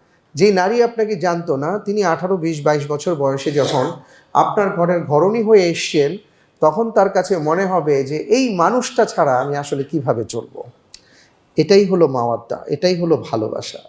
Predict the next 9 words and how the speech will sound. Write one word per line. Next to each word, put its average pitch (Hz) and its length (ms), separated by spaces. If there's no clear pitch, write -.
যেটা 147 200
আল্লাহ 151 220
সৃষ্টি 190 340
করে 185 200
দিয়েছেন। 110 460
এটা 175 200
আল্লাহ 226 500
কর্তৃক 254 460
নির্ধারিত, 139 600